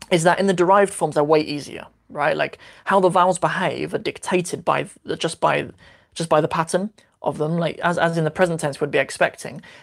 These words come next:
"Yastaf'ilu," there's a kasra on the ayn letter, "Yastaf'ilu," right? So when you get to "Istikhara," you end up with "Yastakhiru,"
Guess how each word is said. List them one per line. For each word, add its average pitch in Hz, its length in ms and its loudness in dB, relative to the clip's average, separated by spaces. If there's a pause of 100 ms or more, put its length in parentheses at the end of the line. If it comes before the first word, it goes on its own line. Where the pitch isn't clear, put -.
(120)
"Yastaf'ilu," 160 1160 2 (360)
there's 160 180 4
a 156 60 4
kasra 165 500 0
on 151 140 -2
the 156 60 0
ayn 165 300 2
letter, - 440 -8
"Yastaf'ilu," 160 1120 -2 (340)
right? 160 240 -2
So 165 100 -6
when 180 120 -4
you 180 80 -4
get - 200 -2
to 151 220 -4 (340)
"Istikhara," 170 840 0 (240)
you 165 100 -4
end 160 80 0
up 151 60 -2
with 156 100 -6
"Yastakhiru," 156 1080 -2